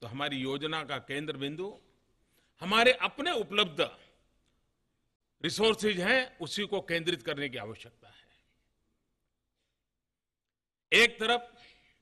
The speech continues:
क्लाइमेट को लेकर के दुनिया बहुत चिंतित है, रिसोर्सेज खत्म होते जा रहे हैं, लोग भयभीत हैं, और दूसरी तरफ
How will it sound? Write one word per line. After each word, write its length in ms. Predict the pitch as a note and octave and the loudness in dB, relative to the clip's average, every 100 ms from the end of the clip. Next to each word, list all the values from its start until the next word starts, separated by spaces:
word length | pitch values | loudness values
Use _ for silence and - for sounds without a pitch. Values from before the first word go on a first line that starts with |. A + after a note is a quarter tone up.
| _ - | _ -6
क्लाइमेट 480 | D3 E3+ F#3+ G3+ - | 0 2 4 2 2
को 80 | |
लेकर 300 | E3 E3+ F#3+ | 0 2 0
के 140 | F3 D#3+ | -4 -6
दुनिया 340 | C3+ E3 F3 | -4 -2 -2
बहुत 300 | C#3 D3 B2+ | -2 -4 -6
चिंतित 400 | C#3 B2+ B2+ G2+ | -8 -10 -12 -14
है, 220 | - - _ _ _ _ _ _ _ _ _ _ _ _ _ _ _ _ _ _ _ _ _ _ _ _ _ _ _ _ _ _ _ _ _ _ _ _ D3+ | -20 -20 _ _ _ _ _ _ _ _ _ _ _ _ _ _ _ _ _ _ _ _ _ _ _ _ _ _ _ _ _ _ _ _ _ _ _ _ -4
रिसोर्सेज 640 | F#3+ A3+ B3+ - B3+ C4 | 4 8 8 8 0 -4
खत्म 300 | - G3 A#3+ | -4 0 0
होते 260 | G#3+ A3 A#3+ | 2 4 4
जा 180 | G#3+ G#3 | 4 2
रहे 120 | A3+ | 0
हैं, 160 | A3+ B3+ | 0 0
लोग 280 | F#3+ E3 | -2 -4
भयभीत 400 | D3 D#3 F#3 F#3 | -4 -4 -6 -8
हैं, 220 | A#2 - - _ _ _ _ _ _ _ _ _ _ _ _ _ _ _ _ _ _ _ _ _ _ _ _ - | -12 -18 -20 _ _ _ _ _ _ _ _ _ _ _ _ _ _ _ _ _ _ _ _ _ _ _ _ -6
और 140 | C3+ | -6
दूसरी 360 | C3 F3 F#3 G#3 | 0 0 0 -4
तरफ 260 | G3+ A3 | 0 0